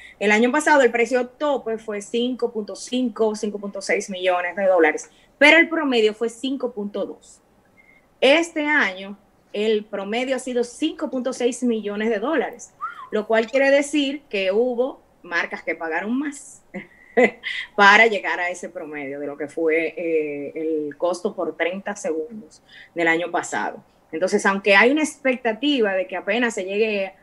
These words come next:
a ciento ochenta y pico de millones de espectadores, que el año pasado se superó a ciento noventa y pico millones de espectadores, eh, como sea, el precio inclusive superó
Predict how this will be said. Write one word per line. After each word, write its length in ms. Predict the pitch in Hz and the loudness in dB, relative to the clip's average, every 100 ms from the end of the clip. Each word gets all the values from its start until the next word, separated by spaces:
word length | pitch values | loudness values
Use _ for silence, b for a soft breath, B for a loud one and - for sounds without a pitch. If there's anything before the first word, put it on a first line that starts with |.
| - | -12
a 120 | 170 | -8
ciento 340 | 170 196 175 | -6 -6 -6
ochenta 680 | 175 208 208 233 214 190 185 | -6 -4 0 0 0 -2 -4
y 80 | 180 | -4
pico 220 | 208 208 | -4 -4
de 100 | 196 | -6
millones 340 | 196 185 208 220 | -6 -4 0 0
de 120 | 208 | 0
espectadores, 720 | 202 196 185 185 214 202 - | 0 -2 0 2 2 0 -4
que 80 | 165 | -4
el 80 | |
año 200 | 165 175 | -4 -6
pasado 420 | 208 196 196 208 - b b | -8 -6 -4 -6 -8 b b
se 180 | - - | -6 -4
superó 380 | 165 165 165 202 | -4 -2 0 0
a 60 | |
ciento 280 | 185 160 165 | -2 -6 -6
noventa 500 | 165 165 165 170 165 | -6 -6 -4 -4 -2
y 100 | 160 | -4
pico 260 | 165 180 190 | -6 -6 -4
millones 340 | 175 175 175 | -4 -4 -4
de 80 | 185 | -4
espectadores, 800 | 165 170 165 170 220 196 214 - B B B - | -4 -4 -2 2 4 4 0 -6 B B B 0
eh, 640 | 175 180 170 160 151 147 _ - | 2 4 4 2 0 -4 _ 0
como 240 | 226 220 | 4 4
sea, 440 | 214 233 214 190 - | 4 4 4 4 0
el 180 | 202 202 | -4 -4
precio 540 | - 208 190 - 156 151 _ _ _ _ _ _ - | -2 -2 -2 -4 -8 -8 _ _ _ _ _ _ -12
inclusive 460 | 185 190 214 208 | -6 2 6 6
superó 640 | 202 - 269 277 233 190 | 4 0 0 2 2 0